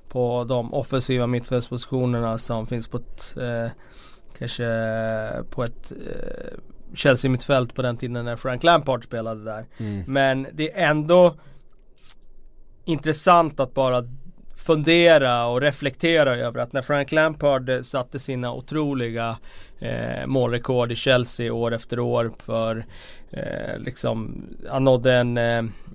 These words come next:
Speaker 1: en total målskörd som vi trodde att ingen mittfältare kommer att nå hit. Ingen har gjort det. Eh, ingen kommer lyckas göra det igen. Så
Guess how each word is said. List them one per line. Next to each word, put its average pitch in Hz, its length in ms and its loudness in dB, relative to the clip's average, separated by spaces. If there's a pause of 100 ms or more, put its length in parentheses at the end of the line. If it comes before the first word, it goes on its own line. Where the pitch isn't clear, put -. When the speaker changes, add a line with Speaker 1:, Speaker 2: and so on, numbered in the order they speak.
(380)
Speaker 1:
en 123 120 -10
total 127 580 2
målskörd 120 680 0
som 113 220 -4
vi 117 60 -8
trodde 117 220 -6
att 110 80 -8
ingen 127 260 -2
mittfältare 117 500 -6
kommer 117 280 -6
att 113 60 -6
nå 117 80 -6
hit. 127 280 -2
Ingen 139 260 0
har 160 240 6
gjort 120 340 -6
det. 113 120 -6 (360)
Eh, 120 320 -6
ingen 120 200 -4
kommer 120 480 -4
lyckas 123 340 -6
göra 117 300 0
det 117 80 -2
igen. 120 380 2
Så 113 320 -4